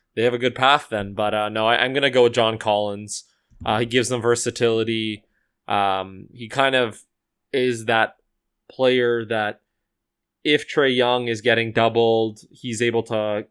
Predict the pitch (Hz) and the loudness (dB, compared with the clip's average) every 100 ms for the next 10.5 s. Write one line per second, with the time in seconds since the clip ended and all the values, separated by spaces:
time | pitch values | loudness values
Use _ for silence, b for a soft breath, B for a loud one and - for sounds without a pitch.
0 | _ 127 120 107 - - 113 113 110 110 | _ -2 -2 -2 -4 -2 -2 0 -2 -4
1 | - 113 110 - 113 110 107 - _ _ | -2 -2 -2 -2 -2 -2 -6 -10 _ _
2 | _ _ _ 104 104 104 104 110 131 - | _ _ _ -6 -4 -4 -6 -10 -10 -12
3 | - 135 123 - - _ 127 120 135 107 | -12 -14 -10 -10 -12 _ -6 -2 -2 -4
4 | - 135 131 123 123 127 123 117 107 117 | -2 2 2 0 -2 -4 -4 -8 -4 -4
5 | 120 135 _ _ _ _ 107 117 127 139 | -4 -8 _ _ _ _ -6 0 0 2
6 | 147 131 110 _ - 127 120 120 117 120 | 0 -2 -6 _ 2 2 2 -2 -2 -4
7 | - 131 110 107 98 98 - 127 127 120 | -4 -4 -2 -2 -4 -6 -12 -12 -8 -4
8 | 131 120 127 143 139 117 98 113 104 104 | -2 -2 2 0 0 -4 -4 -4 -4 -4
9 | 107 - 107 98 107 101 104 101 104 98 | -4 -8 -8 -8 -10 -6 -8 -6 -6 -4
10 | - 104 104 98 95 | -4 -2 -2 -4 -6